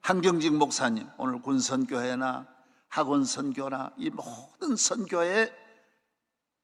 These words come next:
물론 많은 분들이 함께 참여했지만은 하나님이 우뚝 앞세워 주셨어요. 영락교회와 한경직 목사님, 손이 안 간 곳이 없었어요. 폐허 위에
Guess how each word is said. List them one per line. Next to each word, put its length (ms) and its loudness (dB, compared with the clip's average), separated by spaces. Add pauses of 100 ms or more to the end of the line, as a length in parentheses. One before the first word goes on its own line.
(260)
물론 380 4
많은 480 -2
분들이 400 -2
함께 440 -4
참여했지만은 880 -2 (460)
하나님이 560 0
우뚝 400 0
앞세워 400 0
주셨어요. 500 -10 (1600)
영락교회와 920 2 (200)
한경직 500 0
목사님, 540 -8 (640)
손이 420 2
안 300 2
간 220 0
곳이 260 -4
없었어요. 400 -18 (960)
폐허 380 6
위에 480 4